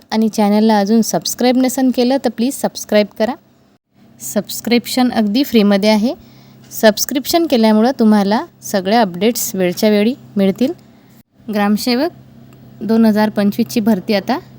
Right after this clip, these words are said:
येणार आहे आणि त्याला पात्रता काय लागणार आहे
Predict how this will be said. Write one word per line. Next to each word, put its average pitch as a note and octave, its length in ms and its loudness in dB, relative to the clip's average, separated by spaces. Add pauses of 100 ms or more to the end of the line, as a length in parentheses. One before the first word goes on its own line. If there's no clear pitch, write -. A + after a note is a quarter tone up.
येणार F#3+ 280 0
आहे A3 340 -2 (1040)
आणि F#3+ 280 0 (200)
त्याला A#3 180 4
पात्रता B3 540 0
काय A#3+ 220 0
लागणार C4 340 0
आहे C4 200 0